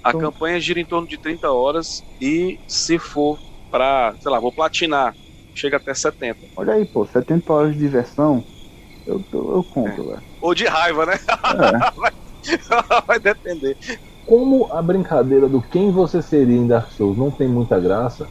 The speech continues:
Speaker 3: vamos fazer o seguinte: qual é a criatura daqueles bichão que você enfrenta que você acha mais legal da série toda, assim, do, do Souls? E do Bloodborne e do Sekiro, se vocês quiserem também.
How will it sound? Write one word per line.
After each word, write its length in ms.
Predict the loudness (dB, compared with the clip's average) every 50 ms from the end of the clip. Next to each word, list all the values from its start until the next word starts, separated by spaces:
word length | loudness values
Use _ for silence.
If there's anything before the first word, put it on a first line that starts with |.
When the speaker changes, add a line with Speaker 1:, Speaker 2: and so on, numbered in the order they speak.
| -14 -2 0
Speaker 3:
vamos 180 | 2 2 4
fazer 180 | 4 6 6 4
o 60 | 4
seguinte: 420 | 2 2 0 0 0 -2 -4 -6 -10 -16 -8 -2
qual 320 | 2 4 4 6 6 4
é 140 | 4 2 2
a 80 | 0
criatura 720 | 0 -2 -2 2 2 2 2 2 0 2 4 4 4 4
daqueles 380 | 4 2 0 2 2 0 0 0
bichão 440 | 2 2 2 2 4 2 2 2 2
que 140 | 0 -2 -4
você 200 | -4 -4 -2 -4
enfrenta 320 | -6 -4 -4 -6 -6 -6 -8
que 120 | -12 -10
você 140 | -4 -2 -2
acha 240 | -2 -2 -4 -4 -4
mais 320 | -2 0 2 2 2 4
legal 440 | 4 2 2 4 4 4 4 4 2 0 -8 -20 -20 -20 -20 -20 -20 -20 -20 -20 -12 -8 -6 -4 -2 2 4
da 160 | 4 4 4 2
série 340 | 0 2 2 4 4 2
toda, 380 | 0 0 2 4 4 4 2 -2
assim, 240 | -6 -8 -12 -14 -14 -10 -6
do, 220 | -6 -4 -4 -6 -8 -14 -18 -20 -20 -20 -20 -20 -20 -20 -20 -20 -20 -20 -20 -20 -18 -18 -6 2
do 180 | 4 6 6
Souls? 640 | 4 4 6 6 6 6 4 0 -6 -12 -16 -18 -18 -20 -20 -20 -20 -20 -20 -20 -10 -4
E 400 | 0 2 2 4 4 2 2 0 2 2
do 100 | 2 4
Bloodborne 680 | 4 4 2 2 2 2 2 4 4 2 2 0 0 2
e 140 | 2 2
do 120 | 2 0 0
Sekiro, 480 | 0 -2 -4 -2 0 0 0 0 0
se 60 | -4 -8
vocês 200 | -10 -12 -12 -12
quiserem 280 | 0 2 4 4 4 2
também. 220 | -2 -4 -6